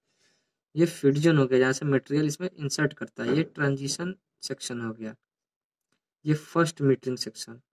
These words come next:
फिर यहाँ decompression होगा और यहीं से volatile जो है या फिर moisture जो है वो gas बन के यहाँ से venting हो जाएगा, बाहर निकल जाएगा, ठीक है।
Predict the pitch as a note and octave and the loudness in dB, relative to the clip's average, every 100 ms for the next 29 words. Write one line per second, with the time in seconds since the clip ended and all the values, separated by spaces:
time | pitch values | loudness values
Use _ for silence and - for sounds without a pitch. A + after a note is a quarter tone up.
0 | _ _ _ _ _ - D#3 D3+ C#3+ D3 | _ _ _ _ _ -2 2 4 4 2
1 | C#3 C3 - C3+ - C3+ C3 D3+ B2+ A#2 | 2 -2 0 -2 2 0 2 -2 -2 -6
2 | A#2+ C#3+ - B2+ B2 C3 D3 D3 F#3+ - | -6 -8 -8 -10 -6 0 0 0 -4 -6
3 | _ - B2+ B2+ B2 C3 D3+ C#3 A#2+ A#2+ | _ -4 0 0 4 4 2 0 -6 -6
4 | D3 - _ _ _ _ _ - B2+ - | -12 -14 _ _ _ _ _ -6 -4 -2
5 | C3 B2+ B2+ - - D3+ C3+ A#2+ C3 B2 | -2 0 -2 -2 -4 -2 -2 -2 0 2
6 | C#3+ G#3 - _ - A#2+ A#2+ C3 - C3 | 2 2 -4 _ -18 -4 -2 -2 -4 -8
7 | C3+ F3+ - - B2 C3 - B2 B2+ B2 | -6 -6 -8 -6 -4 -4 -2 0 0 -2
8 | D3 B2+ A2 A2+ A2 A2+ A#2+ C3 C3 B2 | -4 -4 -4 -6 -10 -8 -4 -4 -4 -6
9 | A2+ A2 A2 G#2+ A2 - C#3+ D#3 | -4 -6 -6 -16 -20 -20 -10 -8